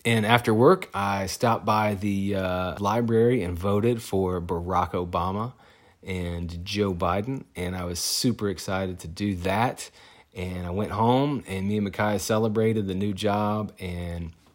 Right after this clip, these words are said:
we sat there and we watched the, uh, election results roll in, you know. And I remember when they called the election for Obama,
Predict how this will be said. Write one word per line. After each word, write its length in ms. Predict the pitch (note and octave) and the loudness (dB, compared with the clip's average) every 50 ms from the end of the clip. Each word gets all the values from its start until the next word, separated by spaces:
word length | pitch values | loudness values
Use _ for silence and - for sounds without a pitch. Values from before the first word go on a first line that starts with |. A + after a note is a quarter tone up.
| _ _ | _ _
we 80 | G2 F#2 | -6 -2
sat 220 | - A#2 G#2+ - | 0 0 2 2
there 100 | A2+ G#2 | 2 2
and 100 | G2+ G2 | 2 2
we 80 | G2 F#2+ | 0 2
watched 400 | F#2+ F#2+ G2 G2+ G2 - - - | 2 2 2 2 0 -2 -6 -4
the, 300 | F#2+ G2 G2 G2 G2 F#2+ | -4 -2 0 0 0 0
uh, 360 | F#2+ F#2+ G2 G2 F2 - - | 0 0 0 -2 -4 -2 -2
election 580 | G#2 G#2+ A2 A2+ - - - F2+ E2 D#2+ D#2+ - | 0 0 0 0 0 -2 -4 -4 -4 -6 -8 -6
results 640 | F2 F2 E2 E2 F#2 F2 D#2+ D2 - - - - - | -6 -6 -6 -4 -4 -4 -4 -4 -8 -10 -12 -10 -4
roll 340 | F2 F2 F2 F2+ F2+ F#2 | -2 0 0 0 0 0
in, 240 | G2 A2+ A2 F#2+ F2 | -2 -2 -2 -4 -4
you 120 | E2+ E2 E2 | -4 -4 -4
know. 260 | E2 D#2+ E2 E2 - - - - - - - - | -4 -4 -6 -8 -10 -14 -18 -18 -18 -20 -14 -6
And 120 | - G2 G#2 | -2 0 4
I 40 | G#2+ | 6
remember 720 | G#2+ G#2 G#2 A2 B2+ C#3 C#3 A#2 G#2+ G2+ F#2 D2+ F2 F2 - - | 6 6 6 6 4 4 6 6 6 6 4 2 -2 -6 -8 -10
when 240 | - G2+ F#2+ F#2+ F#2+ | -6 -4 -2 -2 0
they 640 | F2+ G#2 G2+ G2+ G2 G2 G2 G2 F#2+ F#2+ F2+ - - - _ _ | 0 0 0 2 2 2 2 2 2 0 0 -2 -6 -12 _ _
called 380 | - - - A#2 A#2 A#2+ A#2+ A#2 | -6 2 4 6 6 6 6 4
the 80 | A#2 | 4
election 480 | G#2+ G2 G2+ G2 G#2 G2+ - - F#2+ F#2 | 4 4 4 2 0 0 -2 -4 -4 -6
for 340 | - - F#2 F2+ F2 F2+ F2 | -4 -2 -2 0 0 0 -2
Obama, 760 | - F#2+ F2 E2+ F2+ F2+ F#2 F2+ E2+ E2 D#2+ D#2+ D#2+ D#2+ D#2+ | -2 -4 -4 -2 -2 -2 0 -2 -2 -4 -6 -6 -8 -10 -12